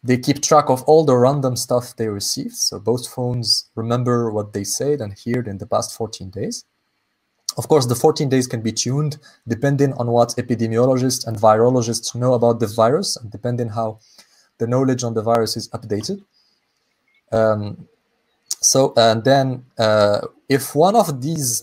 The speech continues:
people, so we can imagine many people meeting many people, so, so this is your phone, it has, it keeps track of what all of the random stuff that, that, that it broadcasted, and then it keeps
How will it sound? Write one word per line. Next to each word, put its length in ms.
people, 380
so 200
we 80
can 180
imagine 400
many 200
people 300
meeting 340
many 180
people, 280
so, 240
so 180
this 220
is 320
your 80
phone, 320
it 120
has, 200
it 160
keeps 220
track 320
of 100
what 260
all 220
of 100
the 80
random 340
stuff 540
that, 300
that, 300
that 160
it 140
broadcasted, 600
and 160
then 120
it 200
keeps 420